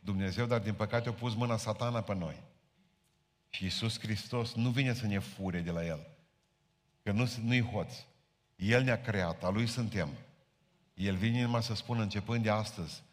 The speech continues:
„Femeia asta, nu-i mai a ta, Satana, nu mai ascultă de tine. Bărbatul ăsta nu mai ascultă de tine.” Și Dumnezeu te smulge din casa celui tare și te duce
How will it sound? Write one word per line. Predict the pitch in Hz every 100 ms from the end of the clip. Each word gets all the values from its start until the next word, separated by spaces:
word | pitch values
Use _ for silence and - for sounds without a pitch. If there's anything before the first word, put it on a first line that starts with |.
| _ _ -
„Femeia | 98 101 110 104
asta, | 101 - 76 - -
nu-i | 104 120
mai | 117
a | 92
ta, | 87
Satana, | - 85 80 76 - - -
nu | 107
mai | 107
ascultă | - 98 90
de | 82
tine. | 85 82 71 - _ _ -
Bărbatul | 98 90 113 110 110
ăsta | 104 - -
nu | 95 107
mai | 110
ascultă | 101 - 87
de | 85
tine.” | 85 80 - _ _ _ _ _ _ _ _ _ _
Și | - 101
Dumnezeu | 78 98 95 92 95 127
te | 123 117
smulge | 101 - 120 156 120 98
din | 92 90
casa | 117 107 104 98
celui | 104 98
tare | 87 90 85 104 101 - - _ _
și | -
te | -
duce | 92 117 123 127 117 -